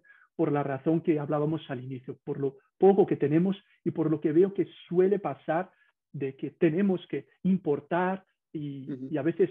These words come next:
Speaker 1: t-, tratar de contextualizar. Y es un, in-, un ánimo a que pla-, replanteemos desde aquí cosas que son muy para, para nuestra, nuestra realidad, ¿no?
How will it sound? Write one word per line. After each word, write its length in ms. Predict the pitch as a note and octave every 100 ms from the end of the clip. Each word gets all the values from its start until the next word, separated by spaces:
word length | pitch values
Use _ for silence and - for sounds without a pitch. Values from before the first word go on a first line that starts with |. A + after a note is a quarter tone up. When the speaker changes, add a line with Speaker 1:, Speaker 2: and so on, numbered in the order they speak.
| -
Speaker 1:
t-, 120 | -
tratar 460 | D3+ - C3+ - G#3
de 100 | F#3+
contextualizar. 880 | E3+ D3 D#3 - - C#3 C3 C3+ C#3
Y 240 | C3+ D#3
es 160 | D3+ -
un, 220 | F3 F#3
in-, 260 | F3 D3+ - _ -
un 160 | E3+ E3+
ánimo 320 | G#3+ A#3 F3
a 60 |
que 100 | - - _ _ _ _ _ -
pla-, 180 | D3+ -
replanteemos 760 | D3+ F3 F3 D#3+ E3 G3+ G3
desde 180 | D#3 C#3
aquí 360 | A#2+ - G3+ - _ _ _ _ _
cosas 340 | E3 D3 F#3
que 120 | - -
son 160 | E3 D#3+
muy 220 | D#3 E3
para, 360 | D#3+ C#3+ C3+ - _
para 180 | D3+ C#3
nuestra, 520 | C#3 C#3 D3+ C3+ B2+ _ _
nuestra 400 | G#3 D#3 D#3 C#3+
realidad, 480 | C3 B2+ B2 G#2+ - _ _ -
¿no? 220 | D3+ F#3